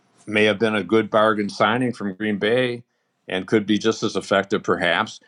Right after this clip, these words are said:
Patrick Peterson, I, I know people thought he was the Vikings' best corner. I thought he was a little overrated, honestly, Jim. I, th-, I thought he was exposed at times, such as by the Giants, and obviously not having the, the foot speed he had in the past. We'll see if Byron Murphy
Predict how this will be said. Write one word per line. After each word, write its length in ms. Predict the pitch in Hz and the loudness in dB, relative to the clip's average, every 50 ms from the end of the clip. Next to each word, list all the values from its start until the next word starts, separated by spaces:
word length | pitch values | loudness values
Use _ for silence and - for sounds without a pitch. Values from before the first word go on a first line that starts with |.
| _ _ _ - | _ _ _ -2
Patrick 400 | - 110 117 120 - 120 117 - | 2 2 2 2 0 -2 -2 0
Peterson, 640 | - 127 139 147 151 127 - 123 117 117 123 123 - _ _ _ _ _ _ _ _ _ _ _ _ _ _ _ _ _ - | 0 2 2 2 2 2 0 0 0 0 -2 -6 -8 _ _ _ _ _ _ _ _ _ _ _ _ _ _ _ _ _ -8
I, 200 | 107 - - 107 | -6 -4 -2 0
I 40 | 110 | 2
know 140 | 123 135 135 | 2 2 2
people 280 | 131 139 135 - 123 120 | 2 0 2 2 2 2
thought 220 | - 123 120 123 | 2 2 4 4
he 60 | 123 | 4
was 140 | 120 110 - | 2 2 0
the 100 | 107 104 | 0 2
Vikings' 360 | 104 110 120 113 113 123 - | 2 2 2 2 0 -2 -2
best 260 | - 123 113 107 - - | 0 0 0 0 -2 -2
corner. 300 | - 131 143 151 120 107 | 0 2 2 4 4 2
I 120 | 113 131 | 2 2
thought 200 | - 160 160 135 | 2 0 2 2
he 60 | 120 | 2
was 120 | 113 107 117 | 0 2 2
a 40 | 117 | 2
little 220 | 120 120 120 120 | 4 4 4 4
overrated, 580 | 123 120 120 120 110 110 110 139 160 143 104 95 | 4 4 4 4 4 4 4 4 4 2 2 2
honestly, 520 | 87 107 117 120 127 127 - - 107 98 | 2 0 0 -2 -6 -8 -6 -4 -4 -4
Jim. 280 | 95 104 110 107 110 110 | -4 -6 -8 -6 -4 -4
I, 80 | 113 | -4
th-, 100 | 117 - 113 107 | -4 -2 -2 -2
I 60 | 113 | -2
thought 340 | - - - 117 107 104 - _ _ _ _ _ _ _ _ | -2 -2 0 0 0 0 -4 _ _ _ _ _ _ _ _
he 140 | _ 123 127 | _ -2 -2
was 140 | 127 117 117 | -2 -2 -2
exposed 580 | 101 - - - - 117 110 117 127 107 107 123 | -4 -6 -6 -2 2 2 4 4 4 2 2 0
at 120 | 113 - | 0 2
times, 320 | - 110 110 113 113 110 - | 0 0 0 2 0 0 -2
such 180 | 104 98 - | -4 -2 -2
as 80 | 110 95 | -2 0
by 200 | - 101 101 101 | 2 2 2 2
the 80 | 101 92 | 0 -2
Giants, 720 | 87 98 85 87 90 95 107 127 139 - - - - - _ _ _ _ _ _ _ _ _ _ _ _ _ - | -2 0 0 2 2 0 0 -2 -4 -6 -10 -16 -20 -20 _ _ _ _ _ _ _ _ _ _ _ _ _ -4
and 380 | - 92 95 98 98 95 95 - | -2 0 0 2 2 0 2 2
obviously 420 | 82 101 113 120 113 - 117 98 | 2 2 2 0 0 0 0 0
not 300 | 95 98 101 98 101 - _ _ - | 2 0 0 -2 -4 -6 _ _ -10
having 380 | - - 110 104 104 101 92 | -4 -2 -2 -2 -2 -4 -6
the, 280 | 87 90 87 82 85 - _ _ _ _ - | -6 -6 -6 -6 -8 -12 _ _ _ _ -4
the 100 | 113 107 | -4 -4
foot 280 | - - - 127 117 | -2 -2 -2 -2 -2
speed 300 | - - - 123 117 107 | -2 -2 0 2 2 4
he 100 | 101 98 | 4 4
had 160 | 98 98 98 95 | 4 2 2 2
in 60 | 98 | 0
the 80 | 95 | -2
past. 420 | - - 98 98 107 135 131 - - | -2 0 2 2 2 2 0 -2 -4
We'll 120 | 104 104 | -2 -2
see 200 | 104 - 123 113 | -2 0 0 0
if 120 | 107 - - | 0 0 0
Byron 320 | 107 101 107 104 98 92 | 0 2 2 2 0 0
Murphy 540 | 95 104 110 107 - 120 107 101 101 95 | 0 0 0 0 0 0 0 0 -2 -4